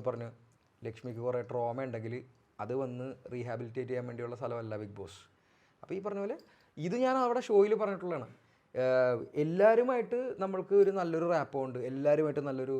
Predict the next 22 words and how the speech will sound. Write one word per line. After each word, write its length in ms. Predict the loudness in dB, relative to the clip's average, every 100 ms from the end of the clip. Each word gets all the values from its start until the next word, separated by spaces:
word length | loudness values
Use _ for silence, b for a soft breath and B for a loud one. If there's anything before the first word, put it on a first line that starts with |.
| -4 -4
ഏഹ്, 100 | -4 -2
ബന്ധമുണ്ട് 400 | -2 -2 -2 -2 -4
ആ 20 | -4 -4
Bigg 100 | -6 -6
Boss 140 | -8 -6
ഷോയിൽ. 180 | -6 -4 -6
പക്ഷേ 200 | -6 -8 -10 b b b -8
ഇങ്ങനെയുള്ള 380 | -2 0 2 2 2 2
ആളുകൾ, 260 | 4 4 0 -4 _ -12
അതായത് 240 | -6 -6 -4
ലക്ഷ്മിയെ 300 | -6 -6 -6
പോലുള്ള 260 | -4 -2 -2 -2
ആളുകൾ 240 | -2 -2 -4 -2 -2
എന്തിൻ്റെ 300 | -2 -4 -4 -4
ബലത്തിലാണ് 440 | -4 -4 -6 -6
ഇങ്ങനത്തെ 240 | -6 -8 -8
സ്റ്റേറ്റ്മെൻറ്റ്സ് 460 | -8 -8 -10 -8 -6
വിടുന്നത്? 280 | -4 -4 -8 -14 _ b b b b b b _ _ 0
അത് 140 | 2 0 0 0
പരിശോധിക്കേണ്ടത്. 520 | 2 2 2 2 2
അപ്പം 120 | 2 0
ഞാൻ 140 | 0